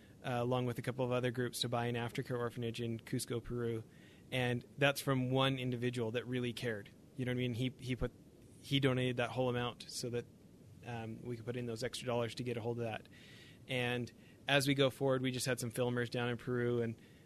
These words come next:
we're getting ready to do a crowdfunding campaign to build an extra building on the site. And I won't be surprised at all if it's, like, a handful of key relationships that really are the ones that get the word out and, and stuff like that. And, uh, you know,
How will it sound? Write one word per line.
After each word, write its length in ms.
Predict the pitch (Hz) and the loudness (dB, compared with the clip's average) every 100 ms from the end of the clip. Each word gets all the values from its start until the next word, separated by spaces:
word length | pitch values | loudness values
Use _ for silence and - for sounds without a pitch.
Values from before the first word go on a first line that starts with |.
| - - | -20 -10
we're 280 | - 123 131 | -4 2 4
getting 180 | 139 131 | 4 4
ready 220 | 123 120 | 2 2
to 60 | 117 | 0
do 140 | 117 | 0
a 60 | 113 | 0
crowdfunding 560 | - 117 113 117 120 | 0 0 0 -2 -2
campaign 420 | 117 117 120 117 113 | -2 -2 -2 -2 -2
to 60 | |
build 240 | 113 113 117 | -2 -2 0
an 100 | 117 | -2
extra 220 | - 113 | -4 -2
building 320 | 117 117 113 | 0 0 0
on 80 | 110 | -2
the 80 | 110 | -4
site. 400 | - 117 113 - - - - - - | -2 0 0 -6 -20 -20 -20 -12 -2
And 240 | 131 131 | -2 2
I 100 | 135 | 4
won't 160 | 151 160 | 6 6
be 100 | 147 | 4
surprised 460 | 147 131 135 131 | 2 2 4 4
at 80 | 123 | 2
all 240 | 123 123 104 | 2 2 0
if 160 | 110 | -6
it's, 160 | 123 123 | -6 -4
like, 240 | 110 104 - - - - - 123 | -4 -6 -16 -20 -20 -20 -8 -4
a 40 | |
handful 600 | 104 127 127 131 135 131 | 2 4 4 4 4 4
of 120 | 113 | 2
key 260 | - 135 135 | 0 2 4
relationships 760 | 131 127 123 135 113 117 - - | 4 2 2 0 -2 -4 -4 -4
that 160 | 117 | -4
really 440 | 117 120 123 120 120 | -4 -2 0 2 2
are 60 | |
the 80 | 117 | 0
ones 320 | 117 117 113 - | 0 0 -2 -2
that 120 | 120 | -4
get 140 | 117 - | -4 -4
the 80 | |
word 200 | 113 113 | -2 -2
out 300 | 113 110 113 | 0 0 -2
and, 160 | 110 107 - - | -4 -8 -10 -10
and 80 | |
stuff 180 | 113 113 | -6 -4
like 140 | 113 117 | -2 -2
that. 280 | 110 110 - 120 | -2 -4 -8 -6
And, 240 | 117 117 | -4 -4
uh, 20 | 110 110 - - - - - - - | -4 -8 -10 -20 -20 -20 -20 -14 0
you 80 | 135 | 0
know, 140 | 120 | 0